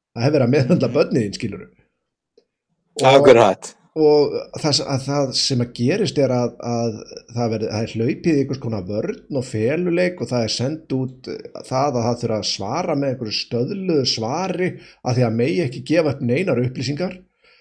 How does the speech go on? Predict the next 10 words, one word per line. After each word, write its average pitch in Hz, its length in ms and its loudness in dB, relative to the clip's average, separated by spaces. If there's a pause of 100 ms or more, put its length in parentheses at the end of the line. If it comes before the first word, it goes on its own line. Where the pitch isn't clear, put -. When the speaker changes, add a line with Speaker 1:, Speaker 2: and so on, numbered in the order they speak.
(400)
Speaker 1:
Mér 180 180 4
finnst 135 160 0
þetta 185 320 -2
hafa, 131 220 4 (160)
sko, - 200 -8
tekið 139 440 0
í - 20 -2
staðinn 139 360 0
fyrir 120 200 0
að 117 300 0